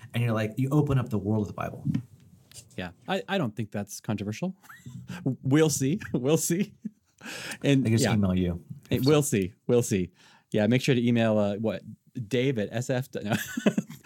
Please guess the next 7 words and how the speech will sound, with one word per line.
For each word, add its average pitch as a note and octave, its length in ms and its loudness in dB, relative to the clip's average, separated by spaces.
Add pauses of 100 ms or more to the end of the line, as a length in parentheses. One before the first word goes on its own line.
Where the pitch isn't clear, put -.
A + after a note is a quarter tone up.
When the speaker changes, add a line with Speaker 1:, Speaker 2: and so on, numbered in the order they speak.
(240)
Speaker 2:
Um, B2+ 240 4 (300)
no, B2+ 300 0
I'll, B2+ 240 4
I'll, B2+ 180 4
um, B2 180 4 (160)
okay. G#3 280 4
And G#3+ 420 2